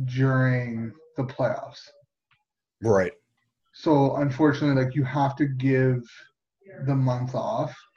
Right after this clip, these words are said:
Speaker 1: for teams, like, for, for that. And that's the only reason why you give them a month off. So, but realistically, cool. We have a month off in October.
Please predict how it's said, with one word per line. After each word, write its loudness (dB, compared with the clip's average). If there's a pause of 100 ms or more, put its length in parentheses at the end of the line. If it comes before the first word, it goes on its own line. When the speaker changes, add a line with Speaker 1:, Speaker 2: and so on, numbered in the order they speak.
(1040)
Speaker 1:
for 2
teams, 0
like, 2
for, 0
for 2
that. -4 (440)
And 2
that's 0
the 4
only 6
reason 6
why 0
you 2
give 0
them 0
a 0
month 0
off. -4 (840)
So, -4 (380)
but -2
realistically, 2
cool. -2
We 2
have 2
a -2
month -2
off -2
in -2
October. -4